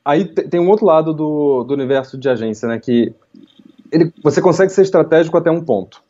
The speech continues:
Porque você, muitas vezes, o relacionamento que você tem, é um, ele é um relacionamento com,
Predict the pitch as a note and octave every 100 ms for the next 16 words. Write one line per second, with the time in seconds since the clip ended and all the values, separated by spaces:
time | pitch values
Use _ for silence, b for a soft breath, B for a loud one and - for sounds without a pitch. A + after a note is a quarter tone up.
0 | - C3+ - D#3+ D3+ D#3 - D#3+ D#3+ C#3
1 | F3 F3+ C3 D#3+ D3+ D3 D3+ D3+ D#3 C#3+
2 | D3+ - - D3+ D3 C#3 C3 C#3 D3 A#2
3 | - - B2 C3 C3 C3 D3 D3 C#3+ C#3
4 | C#3+ C3 C3+ C#3+ C#3+ D3 C#3+ C#3